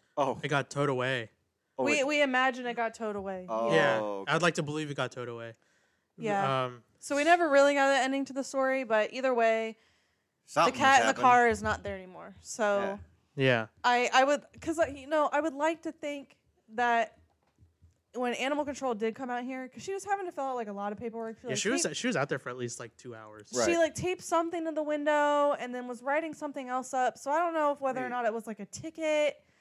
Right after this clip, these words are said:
Speaker 1: Or
Speaker 3: or a
Speaker 1: some, like,
Speaker 3: notice of,
Speaker 1: something
Speaker 3: like,
Speaker 1: to, like, no, yeah,
Speaker 3: if
Speaker 1: it
Speaker 3: you don't move this within X amount of time, like, action's gonna be taken.
Speaker 2: Yeah.
Speaker 3: But I also know that, like, just in general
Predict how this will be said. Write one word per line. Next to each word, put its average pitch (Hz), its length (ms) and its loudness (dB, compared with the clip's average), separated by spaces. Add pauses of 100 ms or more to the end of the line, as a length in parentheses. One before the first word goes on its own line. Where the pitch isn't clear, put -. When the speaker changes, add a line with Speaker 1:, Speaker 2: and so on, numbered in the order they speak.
(160)
Speaker 1:
Or 220 220 -4
Speaker 3:
or 247 140 4
a - 20 4
Speaker 1:
some, 226 180 2
like, - 20 0
Speaker 3:
notice 311 600 6
of, 277 60 2
Speaker 1:
something 240 120 0
Speaker 3:
like, 233 220 4
Speaker 1:
to, 120 60 -2
like, 101 280 -2
no, 131 360 -2
yeah, 135 160 2
Speaker 3:
if 262 140 0
Speaker 1:
it 285 40 -2
Speaker 3:
you 311 60 0
don't 302 240 4
move 277 240 -2
this 254 240 -4
within 240 260 -10
X 233 220 -12
amount 220 240 -10
of 202 60 -12
time, 226 600 -10
like, 220 160 -10
action's 220 360 -8
gonna 214 120 -10
be 208 120 -8
taken. 226 500 -14 (400)
Speaker 2:
Yeah. 131 240 4
Speaker 3:
But 320 100 6
I 311 100 2
also 359 360 2
know 277 240 -2
that, 254 180 -4
like, 233 320 -2 (640)
just 294 260 0
in 240 140 -6
general 262 540 -4